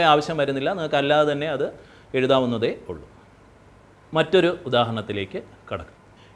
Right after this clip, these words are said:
A die is thrown two times. ഒരു ഡൈ രണ്ട് തവണ എറിയുന്നു. Write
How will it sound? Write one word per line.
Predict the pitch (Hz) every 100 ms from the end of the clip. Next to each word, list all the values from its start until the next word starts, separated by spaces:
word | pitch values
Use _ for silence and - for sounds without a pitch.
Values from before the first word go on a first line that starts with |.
| 165
A | 170
die | 160 190 220
is | 202
thrown | 151 135 139 - 156
two | 143 110
times. | 85 80 - - - - -
ഒരു | 160 165
ഡൈ | 120 95 - - 131
രണ്ട് | 151 190 208 135
തവണ | 107 123 233 - - - - 143
എറിയുന്നു. | 127 90 78 - - - - -
Write | 143 151